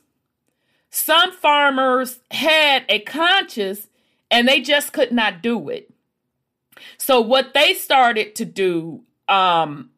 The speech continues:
a lot of them gave away as much as they could.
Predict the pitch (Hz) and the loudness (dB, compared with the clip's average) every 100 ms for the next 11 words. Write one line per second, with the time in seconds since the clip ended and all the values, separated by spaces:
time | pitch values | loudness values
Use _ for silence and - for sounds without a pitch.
0 | _ _ _ - 175 202 233 269 - 240 | _ _ _ -4 -2 2 2 2 0 -2
1 | 226 220 233 269 277 240 240 247 254 180 | -4 0 0 0 -4 -2 0 2 0 -4
2 | 185 185 220 220 202 - 170 165 - 269 | -6 -4 -4 -4 -10 -8 -8 -8 -8 -4
3 | 285 302 302 | -2 -4 -4